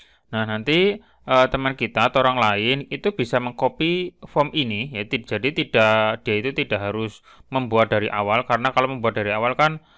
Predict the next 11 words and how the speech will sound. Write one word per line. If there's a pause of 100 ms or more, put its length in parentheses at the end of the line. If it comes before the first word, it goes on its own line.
(240)
eh,
akan
lama,
membutuhkan
waktu
yang
lama,
settingannya
juga
akan
lama.